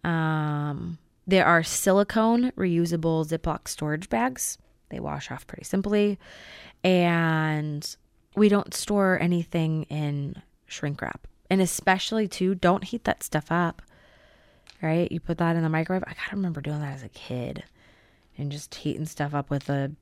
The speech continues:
plastic wrap over it. <laughs> Uh, you know, and coincidentally, my hormones were really, really messed up when I was a kid.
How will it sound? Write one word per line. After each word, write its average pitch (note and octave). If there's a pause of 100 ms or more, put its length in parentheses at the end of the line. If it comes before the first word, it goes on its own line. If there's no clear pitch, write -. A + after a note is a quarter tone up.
(140)
plastic -
wrap D#3
over E3
it. E3+ (260)
<laughs> G3 (1800)
Uh, G#3
you B3
know, C4
and B3
coincidentally, C#4+
my C#4
hormones B3+
were D#4
really, G#3
really B3
messed A3
up A3
when F#3
I C#3
was F#2
a A2+
kid. -